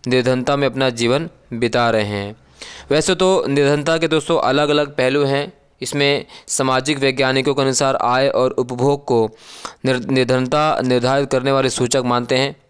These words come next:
लेकिन इसको अब अलग-अलग सामाजिक सूचक जैसे कि रोजगार के अवसर में कमी, अ, सुरक्षित पेयजल, स्वास्थ्य सेवाओं की कमी के माध्यम से भी देखा जाता है। अगर हम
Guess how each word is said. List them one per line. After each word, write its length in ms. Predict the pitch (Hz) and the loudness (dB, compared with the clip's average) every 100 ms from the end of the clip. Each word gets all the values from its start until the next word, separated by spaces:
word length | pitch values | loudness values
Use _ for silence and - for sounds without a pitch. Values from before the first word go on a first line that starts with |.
| _ - - - | _ -20 -20 -2
लेकिन 420 | 160 165 151 107 - _ _ 147 | 0 2 0 -2 -6 _ _ -4
इसको 280 | 143 180 | -2 0
अब 380 | 185 - 165 - 127 | 0 2 0 0 0
अलग-अलग 480 | 156 165 156 160 | 0 2 2 2
सामाजिक 460 | - 135 131 131 143 | 0 0 0 0 0
सूचक 320 | 139 131 139 | -2 0 0
जैसे 300 | 135 131 139 | 0 0 0
कि 100 | 131 | 0
रोजगार 480 | 123 120 117 127 131 | 2 2 2 0 0
के 100 | 127 | 0
अवसर 260 | 120 131 123 | 0 0 0
में 120 | 120 | 0
कमी, 360 | 123 123 127 127 - - - | 0 0 -2 -4 -14 -14 -2
अ, 180 | 120 117 | 0 2
सुरक्षित 600 | 113 131 131 - 151 147 | 2 0 0 -2 -4 -2
पेयजल, 580 | 135 127 123 127 127 127 - - - | 0 2 2 0 0 -2 -6 -16 -10
स्वास्थ्य 640 | - 139 143 156 - 135 | -2 0 0 0 -2 -2
सेवाओं 460 | 135 123 127 127 | 2 2 2 0
की 140 | 123 127 | -2 -2
कमी 340 | 127 127 131 | 0 0 0
के 300 | 127 113 107 - - - | 2 2 2 -2 -16 -4
माध्यम 380 | 117 123 123 135 | -2 0 0 -2
से 120 | 127 | -2
भी 80 | 123 | 0
देखा 420 | 117 113 123 151 - _ - | 0 0 0 -2 -6 _ -10
जाता 300 | 120 117 113 | -2 0 0
है। 280 | 107 101 95 _ _ _ _ _ _ _ - | 0 0 -4 _ _ _ _ _ _ _ -2
अगर 200 | 143 175 | 0 2
हम 260 | 185 180 | 0 -2